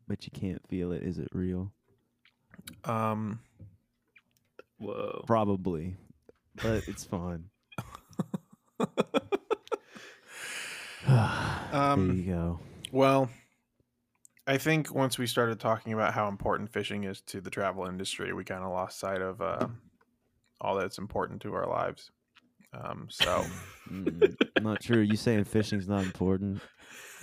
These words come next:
Speaker 2: Um,
Speaker 3: I have not picked up
Speaker 1: Bla-
Speaker 3: a rod in years.
Speaker 1: Blasphemy.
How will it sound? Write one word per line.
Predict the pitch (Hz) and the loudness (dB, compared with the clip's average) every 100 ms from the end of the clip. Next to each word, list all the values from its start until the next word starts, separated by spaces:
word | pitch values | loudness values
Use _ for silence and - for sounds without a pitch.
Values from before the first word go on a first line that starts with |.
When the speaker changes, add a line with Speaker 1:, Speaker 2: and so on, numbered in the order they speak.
| - - - - - - - - - - - - | -16 -18 -20 -8 -8 -8 -16 -12 -10 -10 -12 -6
Speaker 2:
Um, | - 127 123 113 107 85 - _ _ _ _ _ _ _ _ _ _ _ _ _ _ _ - | 2 6 8 6 2 -6 -12 _ _ _ _ _ _ _ _ _ _ _ _ _ _ _ 2
Speaker 3:
I | 110 | 4
have | 156 | 6
not | 156 101 | 4 2
picked | 117 110 | 2 2
up | 107 | 4
Speaker 1:
Bla- | 110 110 | 6 6
Speaker 3:
a | |
rod | 95 92 90 90 - | 4 2 0 -4 -8
in | 101 98 | -6 -4
years. | 92 | -2
Speaker 1:
Blasphemy. | 92 92 92 98 87 87 82 | 0 0 0 0 2 0 -2